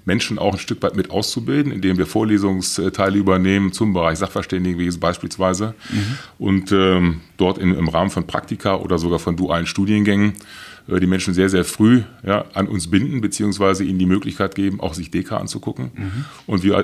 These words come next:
Speaker 1: andererseits die Möglichkeit haben, auch zu sagen, "Mensch, passt der Mensch perspektivisch zu uns?" Und da sehen wir auch ein Stück weit die Zukunft drin, muss man sagen. Diese, diese Art der Akquise, möchte ich's mal nennen, ne, der,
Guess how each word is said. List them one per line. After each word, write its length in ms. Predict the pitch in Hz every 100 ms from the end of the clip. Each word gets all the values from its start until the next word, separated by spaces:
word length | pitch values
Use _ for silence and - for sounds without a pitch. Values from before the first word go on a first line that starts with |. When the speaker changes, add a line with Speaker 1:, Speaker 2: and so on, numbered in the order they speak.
| -
Speaker 1:
andererseits 320 | 98 95 92
die 40 | 95
Möglichkeit 320 | 98 98 95
haben, 240 | 101 101 98
auch 100 | 92
zu 100 | 95
sagen, 200 | 95 95
"Mensch, 180 | 95 - - -
passt 220 | 113 -
der 60 | 92
Mensch 200 | 82 -
perspektivisch 640 | 92 - 82 98 101 110
zu 120 | 110
uns?" 260 | 120 139 - - - - - -
Und 120 | 85
da 40 | 85
sehen 180 | 104 104
wir 100 | -
auch 140 | 90
ein 60 | 95
Stück 220 | - 95
weit 120 | 92
die 80 | 95
Zukunft 380 | - 107 101 -
drin, 80 | 78
muss 140 | 78
man 140 | 85 78
sagen. 360 | 82 92 98
Diese, 360 | 87 90 92 87
diese 420 | 85 101 117 104 -
Art 240 | 95 92
der 280 | 90 85 82 - -
Akquise, 420 | 90 - 110 101
möchte 240 | 98 87 98
ich's 100 | 98
mal 180 | 90 87
nennen, 260 | 87 87 - - - - - 104
ne, 120 | 101
der, 340 | 90 82 78